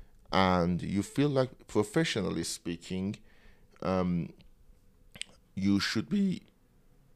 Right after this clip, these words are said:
you should be getting, um, three meals a day. Now, first of all, depending on the movie set,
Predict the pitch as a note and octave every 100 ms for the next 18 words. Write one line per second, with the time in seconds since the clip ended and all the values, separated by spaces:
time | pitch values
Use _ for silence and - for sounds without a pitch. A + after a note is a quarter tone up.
0 | - _ _ _ _ - B2 A#2 - -
1 | C#3 C#3+ C3 B2 G#2 G2+ A2 G2 G2 -
2 | - F#2 F#2 F2+ F2+ - - C#3 D#3 D3+
3 | D3+ - - G2+ G#2+ G2+ G2 - - G2+
4 | - E2 B1 - - - - - - -
5 | G2+ F#2+ G1+ - A#2+ B2 G2 F2 E2 -
6 | - - _ _ _ _ _ - - A#2
7 | C3 A2+ G2+ F#2+ F#2 F#2 F#2+ G2 F2+ F2
8 | - E2 D#2